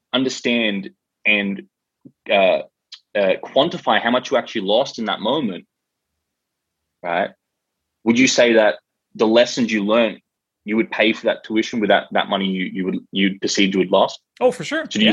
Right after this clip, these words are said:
Speaker 1: th-, so you can see that in that moment, if you change your perspective towards it, you didn't actually lose anything. You just paid for your tuition to have the accountability to go in there and extract those lessons.
Speaker 2: That is such a cool idea. That's such a cool way to look at it. I just paid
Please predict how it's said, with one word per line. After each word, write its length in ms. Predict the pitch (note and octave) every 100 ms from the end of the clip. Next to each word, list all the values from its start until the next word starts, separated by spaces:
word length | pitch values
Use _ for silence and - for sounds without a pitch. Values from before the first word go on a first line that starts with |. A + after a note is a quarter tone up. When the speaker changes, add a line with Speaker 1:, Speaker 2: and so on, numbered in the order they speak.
| -
Speaker 1:
th-, 120 | - _ _ _ _ _ _ -
so 120 | -
you 80 | A#2
can 100 | A#2+
see 200 | - C3
that 220 | B2 A2+ -
in 140 | B2
that 180 | C3 A2+
moment, 260 | A2+ D3 A2+
if 80 |
you 60 | G2+
change 300 | - A#2+ B2
your 80 | A#2
perspective 440 | - - C3+ - _
towards 320 | - F#2 E2+
it, 100 | F2+ -
you 100 | C3
didn't 160 | E3+
actually 260 | C3+ - G#2
lose 140 | G#2+ G2
anything. 580 | B2 F#3+ G3 F#2+ F2 E2 _ _ _ _ -
You 120 | B2
just 220 | D3+ -
paid 480 | - A#2+ B2+ A#2+ - _
for 80 | A2+
your 120 | G#2+
tuition 580 | - G#2 A#2+ C3 - F#2+
to 60 | -
have 160 | G2+
the 80 | G2+
accountability 680 | F#2+ - A2+ G2+ G#2 G#2 G2
to 100 | F2+
go 200 | G2 G2
in 160 | G#2 G#2+
there 300 | F#2+ F2+ F2 _ _ _
and 80 | G2
extract 340 | F#2+ - F#2+ -
those 140 | F2
lessons. 300 | F#2+ G3 - _ _ _ -
Speaker 2:
That 140 | F#3+
is 180 | A3 F#3+
such 280 | - D#3 D3+
a 80 | F#3
cool 280 | - E3 D#3
idea. 280 | D3+ D#3 D3
That's 220 | C#3+ -
such 200 | E3 E3
a 60 | F3
cool 240 | F3 D#3+
way 140 | D3+
to 80 | D3
look 260 | C#3 C#3+ C#3+
at 160 | A#2 A2+
it. 60 |
I 140 | C3+ D3+
just 260 | D#3+ -
paid 480 | - E3 F3 C#3 B2+